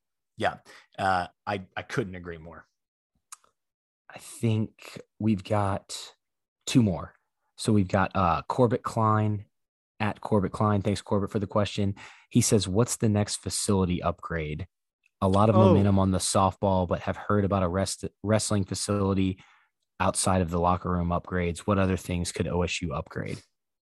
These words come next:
Speaker 1: Hmm.
Speaker 2: I,
Speaker 1: I mean,
Speaker 2: I think the other thing, not to cut you off, Cade, I, I just remember seeing an ar-, article or maybe it was a press conference with Chad Weiberg talking, and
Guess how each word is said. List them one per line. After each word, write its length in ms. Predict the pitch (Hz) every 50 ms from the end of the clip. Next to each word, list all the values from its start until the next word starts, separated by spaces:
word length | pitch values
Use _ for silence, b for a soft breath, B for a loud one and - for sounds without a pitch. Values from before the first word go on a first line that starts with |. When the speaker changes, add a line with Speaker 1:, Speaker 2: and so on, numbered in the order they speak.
| _ _ _ _ _ _ _ _ _ _ _ _ _ _ -
Speaker 1:
Hmm. 960 | 120 120 123 120 117 113 110 104 101 101 98 92 92 90 90 87 87 87 90 90 90 87 85 85 90
Speaker 2:
I, 100 | - -
Speaker 1:
I 60 | - 131
mean, 160 | 131 120 117
Speaker 2:
I 80 | 107
think 280 | 98 - 151 165 160 -
the 220 | 175 180 - - _ _ _ _ _ -
other 280 | 117 120 113 135 127 113
thing, 400 | - - - 113 110 107 104 98
not 160 | 101 101 -
to 60 | -
cut 160 | - - 98
you 100 | 92 95
off, 140 | 92 90 -
Cade, 240 | - 98 92 85 - -
I, 160 | 104 104 - -
I 40 | 104
just 200 | 95 113 113 -
remember 400 | 131 113 107 107 107 104 107 104
seeing 760 | - - - - 110 104 104 101 98 98 95 92 87 87 90 _ _ _ _ _ _ _ _ _ _ _ _ _ _ _ _ _ _
an 140 | - 110 104
ar-, 360 | - 98 104 107 101 101 - _ -
article 400 | 110 110 110 104 107 - - 107
or 560 | 104 104 104 101 98 95 92 87 85 87 - _ _ _ _ -
maybe 140 | 104 107 110
it 40 | 101
was 100 | 95 85
a 40 | 90
press 260 | - - 110 101 -
conference 380 | - 107 101 98 110 101 - -
with 120 | 92 -
Chad 300 | - - 107 101 104 92
Weiberg 420 | 90 90 92 92 90 92 85 -
talking, 600 | - - 87 82 82 - - 90 82 80 82 80 -
and 300 | 95 92 87 87 85 -